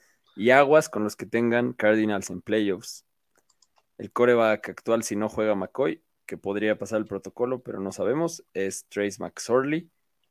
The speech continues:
Ni lo busquen. Eh, Arizona ya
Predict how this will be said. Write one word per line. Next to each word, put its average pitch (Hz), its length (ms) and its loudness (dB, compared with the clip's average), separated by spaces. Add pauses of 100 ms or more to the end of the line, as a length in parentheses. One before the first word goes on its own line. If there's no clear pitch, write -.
Ni 107 260 -2
lo 92 120 0
busquen. 120 520 -2 (480)
Eh, 85 540 -6 (680)
Arizona 101 520 -4
ya 95 320 -4